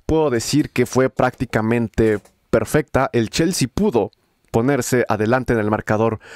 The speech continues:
mucho más temprano en el partido y también pudo meter dos goles en la primera mitad. Eh, eso sí, es, me deja en duda lo que hizo el Manchester City en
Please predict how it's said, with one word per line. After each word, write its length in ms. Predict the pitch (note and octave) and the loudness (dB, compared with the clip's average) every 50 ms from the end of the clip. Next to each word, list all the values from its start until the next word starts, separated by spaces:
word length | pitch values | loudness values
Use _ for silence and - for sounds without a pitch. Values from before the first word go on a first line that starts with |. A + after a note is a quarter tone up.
| - - - - | -20 -14 -8 -2
mucho 360 | E3 G#3 A3+ A3 - - D#3+ | -2 0 0 0 0 -2 0
más 220 | C#3 C#3+ D3 - | 0 -2 -2 -2
temprano 400 | - C3 A2+ G#2 - D3 D3+ C#3 | -2 -4 -2 0 0 0 2 2
en 80 | B2 B2 | 0 0
el 120 | C3+ C#3+ | -2 -2
partido 440 | - - A2+ G#2 - B2 B2+ B2 D3 | -2 -2 -4 -2 -2 -2 0 0 0
y 60 | C#3 | 0
también 300 | - - A2 A2+ C3+ C3 | -2 -2 -2 0 -2 -2
pudo 240 | A#2 - C#3 C#3+ C#3 | -2 -2 0 0 0
meter 400 | A#2+ G#2+ G2+ - C3+ C3 A#2+ A2+ | 0 -2 -2 -2 -2 -2 -2 -2
dos 280 | G#2 C3 C3 A#2+ G2+ A2 | -2 -2 0 0 -2 -2
goles 440 | A2 D3 D#3 C#3 G#2+ G#2+ G#2+ - | 0 0 2 2 0 0 0 -2
en 120 | - A2 G#2+ | -2 -2 -2
la 80 | G#2+ | -2
primera 360 | - - G#2+ G#2+ A2 G#2+ G2+ G2 | -2 -2 -2 0 0 0 0 -2
mitad. 380 | G2 G2 - - G2 - - - _ - - - - - - - - - - | -2 -4 -2 -2 -2 -2 -4 -10 _ -20 -20 -20 -20 -20 -20 -20 -20 -10 -4
Eh, 180 | - A#2+ A#2+ - | -4 -2 -2 0
eso 240 | - F3+ F#3 - F3+ | -2 -2 0 -2 -2
sí, 280 | - - C3+ C3+ D3 - - | -2 0 0 0 0 0 0
es, 800 | - B2+ C3+ B2+ B2 - - - - - - - - - - - | 0 0 0 -2 -4 -4 -4 -4 -4 -4 -4 -4 -4 -6 -6 -6
me 200 | - B2+ B2+ A#2+ | -4 -2 0 0
deja 680 | B2 C3+ C3+ - - D3+ C#3+ C3+ C3 B2+ A#2+ A2+ - - | 0 0 -2 -2 -2 0 0 0 0 0 0 -2 -2 -2
en 200 | A#2+ A#2 A2+ A#2 | -2 -2 0 0
duda 240 | A#2 F3 D3 C#3 B2+ | 2 2 2 2 0
lo 160 | A#2+ A#2 - | 0 -2 -2
que 100 | - C3 | -2 -2
hizo 220 | C3+ B2+ - C3+ | -2 0 0 0
el 60 | B2 | 0
Manchester 440 | A#2 B2 A#2+ A#2 - A#2 - - A2 | 0 -2 -2 -2 -4 -4 -2 -2 -4
City 400 | - - B2+ A#2+ - B2+ C3 B2 - | -2 -2 -4 -2 0 0 0 0 0
en 300 | A#2 A2 G#2+ G#2+ G2+ | 0 -2 -2 -4 -8